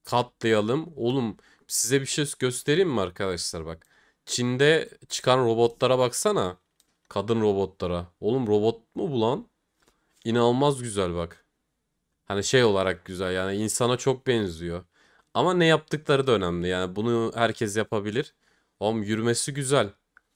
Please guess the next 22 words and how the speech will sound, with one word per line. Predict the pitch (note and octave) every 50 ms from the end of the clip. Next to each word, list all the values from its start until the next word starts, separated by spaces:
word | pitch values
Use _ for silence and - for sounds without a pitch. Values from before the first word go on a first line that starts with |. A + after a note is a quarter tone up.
| _ _ _ _ _ _ _ _ _ _ -
Yani | F#2+ F#2+ F#2+ F#2
böyle | G2+ G#2 G#2+ G#2+ A2 G#2 - A#2
ne | A#2+ B2+
yaptıkları | C3 B2 - _ - A2+ - - A2+ A2 G#2+
önemli | A2+ A2 G#2+ G2+ G2 F#2+ F#2
ya | F#2 F#2 E2+
da | G2+ G2 G2 F#2+ G2 F#2
hani | G#2 G2+ G2+ G2+
ne | G#2+ G#2
kadar | - A#2 F#2+ G#2 G2+
akıllılar. | G2 F#2 - - G#2 F#2+ F#2+ G#2+ B2+ D#3+ E3
Gerçi | C#3 A#2+ A2+ A2+ - - - C3
yapay | A2+ G#2 - - A#2+ B2 B2
zeka | A#2 B2+ C3 B2+ - C#3+ C3 B2+
olduğundan | B2+ B2+ A#2 B2 B2 C3 C3+ D3+ E3+ E3
dolayı. | D3+ B2 A2+ G2 F#2+ F#2 - - - - - _ _ -
Arkadaşlar | - A#2+ C#3 C#3+ F3+ F3+ F3+ D#3+ C3+ - - A2+ G2 F#2
bak | F#2+ F#2+ - -
önceden | B2 B2+ B2 B2 C#3 D3 D3+ D#3 D#3+ D#3 D3+ -
şey | - - D3 C#3+ C#3 C3+
deniyordu | C3+ B2 A2 G2 F2+ E2 F#2+
yani | F#2+ F#2+ F#2+ F#2+ F#2+ F2+